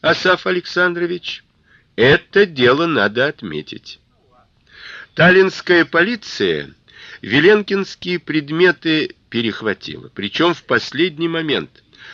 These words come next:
В сумке у финской старушки, когда та на паром садилась. Скоро в Питер все привезут». «Ну, Марина Викторовна,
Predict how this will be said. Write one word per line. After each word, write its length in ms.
В 80
сумке 720
у 140
финской 580
старушки, 760
когда 400
та 440
на 180
паром 320
садилась. 680
Скоро 400
в 80
Питер 340
все 260
привезут». 640
«Ну, 300
Марина 400
Викторовна, 840